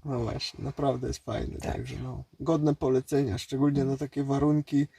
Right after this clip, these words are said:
Speaker 1: samochodowe czy do domu idealny, bo
Speaker 2: No.
Speaker 1: naprawdę fajnie się na tym czuć. Także jak
Speaker 2: Tak
Speaker 1: kogoś
Speaker 2: jest.
Speaker 1: interesuje,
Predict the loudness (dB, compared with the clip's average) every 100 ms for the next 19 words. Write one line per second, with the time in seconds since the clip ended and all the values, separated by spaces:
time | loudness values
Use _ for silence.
0 | _ -20 -20 -20 _ -2 2 6 6 8
1 | 10 8 8 6 4 2 4 4 6 2
2 | 4 6 10 10 10 6 6 4 4 6
3 | 10 10 8 0 -2 -2 -2 -2 -2 -2
4 | -4 -6 -6 -4 -6 -8 -10 -12 -14 -14
5 | -8 -6 0 2 6 8 8 6 4 0
6 | 4 4 4 4 8 10